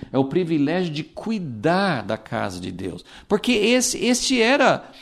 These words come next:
essa era a responsabilidade do sacerdote. Então eu coloquei aqui que a restauração, esse encargo, as instruções que Deus deu para Josué, era um, eram um, um encargo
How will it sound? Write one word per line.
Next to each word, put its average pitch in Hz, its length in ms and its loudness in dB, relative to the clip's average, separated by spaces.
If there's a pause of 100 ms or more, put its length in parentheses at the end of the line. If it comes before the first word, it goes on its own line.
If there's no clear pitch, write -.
(120)
essa 226 280 2
era 254 100 4
a 240 60 4
responsabilidade 135 1080 2
do 104 100 -6
sacerdote. 95 840 -6 (380)
Então 139 240 2
eu 226 120 4
coloquei 220 380 2
aqui 196 280 0
que 185 260 -2
a 165 100 4
restauração, 190 760 2
esse 185 180 2
encargo, 165 880 2 (380)
as 131 160 2
instruções 190 880 2
que 156 120 -2
Deus 139 300 2
deu 139 180 4
para 131 160 -2
Josué, 117 560 2 (440)
era 202 520 4 (100)
um, 180 140 -2
eram 208 440 4
um, 202 420 0
um 214 60 2
encargo 190 1120 2